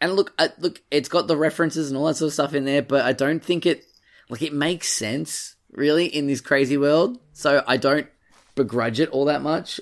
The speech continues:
Obviously, I'm, you know, that, that's just me, but, um, if you don't like that whole, like, you know, it, it's not like them going, "Hey, look at this thing. Do you remember this thing?" It's, it doesn't feel like that. It's just,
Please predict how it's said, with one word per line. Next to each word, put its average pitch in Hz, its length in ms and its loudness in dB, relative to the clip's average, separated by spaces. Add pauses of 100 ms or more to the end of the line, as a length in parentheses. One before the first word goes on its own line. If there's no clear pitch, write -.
Obviously, 113 320 -2
I'm, 113 220 -4 (240)
you 92 120 -10
know, 87 80 -12
that, 110 140 -6
that's 110 180 -8
just 92 180 -10
me, 101 220 -6
but, 104 200 -4 (460)
um, 110 400 -2 (680)
if 135 140 0
you 143 60 2
don't 135 180 4
like 117 220 -4
that 95 160 0
whole, 107 320 0
like, 101 240 -2
you 92 60 -8
know, 90 280 -12 (260)
it, 147 200 2
it's 180 180 2
not 185 140 0
like 170 160 2
them 151 200 2
going, 131 380 0 (340)
"Hey, 214 200 4
look 202 140 0
at 196 60 2
this 196 160 0
thing. 208 300 -2
Do 127 120 -4
you 139 40 2
remember 151 220 4
this 165 260 2
thing?" 214 280 4
It's, - 280 -8
it 131 140 -2
doesn't 151 220 0
feel 131 120 0
like 123 120 0
that. 113 160 -2
It's 131 120 -2
just, 139 220 -4